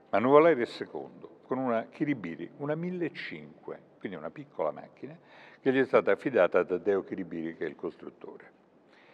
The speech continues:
Perché Nuvolari arriva secondo, nonostante una macchina di scarsa appeal, di scarsa verve sportiva, di non eccessiva, eh, velocità? Grazie alla sua tecnica di guida,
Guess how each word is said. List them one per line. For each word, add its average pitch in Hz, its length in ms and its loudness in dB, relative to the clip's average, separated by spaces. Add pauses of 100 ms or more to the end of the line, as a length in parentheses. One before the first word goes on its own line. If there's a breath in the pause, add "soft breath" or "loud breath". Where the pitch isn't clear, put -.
(1160 soft breath)
Perché 139 440 6
Nuvolari 76 520 -2
arriva 78 300 -8
secondo, 85 680 -8
nonostante 87 520 -6
una 92 100 -6
macchina 90 500 -6
di - 300 -14 (220)
scarsa 92 880 2
appeal, 80 560 -6
di 80 140 -6
scarsa 87 480 0
verve 78 420 0
sportiva, 85 480 -2
di 78 160 -12 (120)
non 101 340 -2
eccessiva, 85 800 -6
eh, 85 320 -6
velocità? - 580 -8 (580 loud breath)
Grazie 175 360 4
alla 107 120 6
sua 123 200 2
tecnica 90 420 0
di 78 120 -12
guida, 80 460 -12